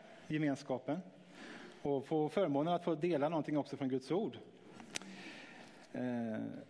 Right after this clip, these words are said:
i, eh, Stockaryd så har vi en av dem som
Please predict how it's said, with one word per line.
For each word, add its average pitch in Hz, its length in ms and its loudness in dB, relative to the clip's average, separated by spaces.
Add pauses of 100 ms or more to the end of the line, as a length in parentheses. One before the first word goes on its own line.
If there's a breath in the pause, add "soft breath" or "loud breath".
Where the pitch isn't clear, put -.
(120)
i, 156 400 4
eh, 156 220 6
Stockaryd 185 540 4
så 185 120 2
har 170 160 4
vi 151 380 4
en 185 320 2
av 185 100 4
dem 156 200 4
som 139 400 2